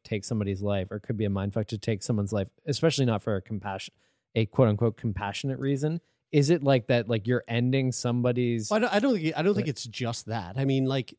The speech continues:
Speaker 2: death is, death has, has immense ramifications, this trickle-down effect that affects everybody that's involved in any way that is, like, remotely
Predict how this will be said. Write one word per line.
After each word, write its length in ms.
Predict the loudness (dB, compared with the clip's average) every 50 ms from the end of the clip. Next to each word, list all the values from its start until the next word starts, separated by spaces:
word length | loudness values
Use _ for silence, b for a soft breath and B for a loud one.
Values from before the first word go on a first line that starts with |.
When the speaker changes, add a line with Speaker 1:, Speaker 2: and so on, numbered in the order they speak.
| -12 -4
Speaker 2:
death 280 | -2 0 0 0 2 2
is, 280 | 2 4 4 2 0
death 340 | -4 -2 0 0 0 0 -2
has, 680 | -2 -2 0 2 2 4 2 2 0 -2 -6 -10 -12 -16 _ _ _ _ -10
has 520 | -4 -2 0 0 0 -2 -4 -8 -14 -18 _ _ _ _ _ _ _ _ _ _ _ _ _ -2
immense 760 | 0 2 4 4 4 4 2 2 0 0 -4 -10 -14 -16 -20 _ _ _ _ _ _ _ _ _ _ -6
ramifications, 1080 | -2 0 2 0 0 -2 -6 -6 -4 -2 -2 -2 -2 -4 -6 -6 -8 -12 -16 -20 -20 _ _ -8
this 200 | -8 -6 -6 -8
trickle-down 500 | -8 -8 -6 -4 -4 -2 0 0 0 0
effect 340 | -2 -2 -4 -4 -4 -6 _ -8
that 100 | -6 -6
affects 340 | -6 -6 -6 -8 -8 -8 -10 -10 -8
everybody 420 | -8 -6 -4 -4 -2 -2 -2 -2
that's 260 | -2 -2 -4 -4 -4
involved 520 | -6 -6 -4 -4 -2 -2 -2 -2 -4 -8 -12 _ _ _ _ _ _ _ _ _ _ -6
in 460 | -4 -4 -2 -2 -2 -2 -4 -6 -8 _ _ _
any 460 | -4 -2 0 2 2 2 0 0 -2 -4 -8
way 400 | -12 -8 -4 -4 -4 -4 -4 -6
that 200 | -6 -8 -8 -8
is, 200 | -8 -8 -8 -10
like, 120 | -10 -10 -6
remotely 760 | -6 -4 -2 -2 -2 -4 -4 -6 -6 -6 -6 -4 -6 -6 -8